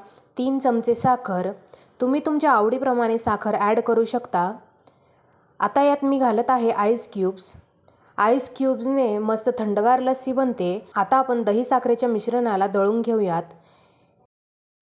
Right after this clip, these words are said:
इथे मी मस्त लस्सी दळून घेतली आहे. आता इथे मी एक ग्लासमध्ये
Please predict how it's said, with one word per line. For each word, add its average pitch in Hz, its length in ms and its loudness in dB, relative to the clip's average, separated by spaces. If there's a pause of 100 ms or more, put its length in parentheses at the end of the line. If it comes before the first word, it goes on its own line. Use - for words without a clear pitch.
इथे 226 240 0
मी 285 140 2
मस्त 262 340 -2
लस्सी 247 280 -2
दळून 226 320 2
घेतली 254 280 0
आहे. 202 380 0 (320)
आता 208 220 0
इथे 247 300 0
मी 240 160 2
एक 208 280 0
ग्लासमध्ये 226 760 0